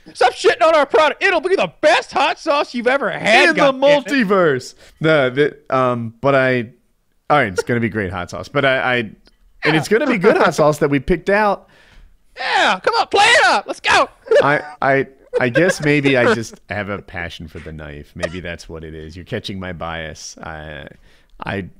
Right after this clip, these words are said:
Speaker 2: I really want the knife thing to happen. I can't wait to have it. I want one in my pocket. I'm, I'm, uh, I, I wish I had it now. I wish I had had it today when I was doing a thing.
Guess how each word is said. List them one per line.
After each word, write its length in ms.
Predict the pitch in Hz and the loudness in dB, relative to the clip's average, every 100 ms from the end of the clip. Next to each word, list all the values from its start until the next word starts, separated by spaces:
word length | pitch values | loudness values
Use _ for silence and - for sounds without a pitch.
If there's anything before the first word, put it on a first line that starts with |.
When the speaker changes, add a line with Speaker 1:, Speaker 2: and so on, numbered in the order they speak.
| - | -12
Speaker 2:
I 120 | - | -8
really 280 | 104 139 147 | -6 -6 -6
want 200 | 127 120 | -8 -8
the 80 | |
knife 260 | 98 92 104 | -10 -10 -10
thing 200 | - 95 | -10 -12
to 80 | 85 | -12
happen. 320 | 92 95 - | -12 -14 -14
I 80 | 82 | -16
can't 280 | - 101 87 | -14 -14 -12
wait 180 | 92 87 | -14 -14
to 60 | |
have 240 | 87 92 85 | -14 -14 -12
it. 80 | |
I 60 | 82 | -12
want 220 | 87 107 | -10 -8
one 140 | 113 101 | -8 -8
in 100 | 95 | -8
my 120 | 90 | -10
pocket. 540 | - 92 92 - - _ - | -12 -12 -12 -14 -18 _ -18
I'm, 360 | 87 90 85 - _ _ _ _ | -14 -14 -14 -18 _ _ _ _
I'm, 320 | - - 92 92 | -12 -10 -8 -8
uh, 500 | 92 90 90 87 82 90 _ _ _ _ _ _ | -8 -8 -8 -8 -10 -14 _ _ _ _ _ _
I, 160 | - - _ | -18 -18 _
I 140 | 87 | -14
wish 280 | 90 92 - | -10 -10 -8
I 80 | 95 | -10
had 260 | 87 90 | -8 -8
it 80 | 92 | -8
now. 200 | 104 110 | -8 -10
I 100 | - | -6
wish 280 | 127 160 175 | -6 -4 -6
I 80 | 165 | -8
had 240 | 151 143 | -6 -6
had 260 | 135 139 135 | -6 -8 -8
it 140 | 131 | -10
today 440 | - 127 151 175 139 | -12 -12 -8 -6 -6
when 160 | 117 | -8
I 100 | 117 | -10
was 180 | 117 127 | -12 -12
doing 260 | - 226 180 | -12 -12 -12
a 60 | |
thing. 380 | 95 98 87 80 | -12 -14 -14 -16